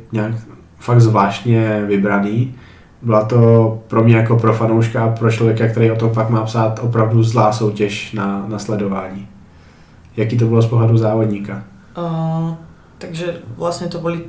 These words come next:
Speaker 2: prvé majstrovstvá světa. Podle mě ani organizátori nevedeli, že ako to vlastně bude v té naší pro lige novovzniknutej.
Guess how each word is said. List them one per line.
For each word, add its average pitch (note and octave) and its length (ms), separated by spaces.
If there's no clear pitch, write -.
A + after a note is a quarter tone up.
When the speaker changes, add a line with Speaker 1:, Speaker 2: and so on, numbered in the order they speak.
Speaker 2:
prvé E3+ 260
majstrovstvá E3+ 520
světa. E3+ 540
Podle E3+ 240
mě E3+ 140
ani E3 220
organizátori E3 680
nevedeli, D#3+ 460
že D#3 180
ako D#3 200
to D#3 140
vlastně D#3 300
bude D3+ 240
v D3+ 40
té D#3+ 140
naší D3+ 240
pro D3+ 200
lige D3+ 260
novovzniknutej. E3 920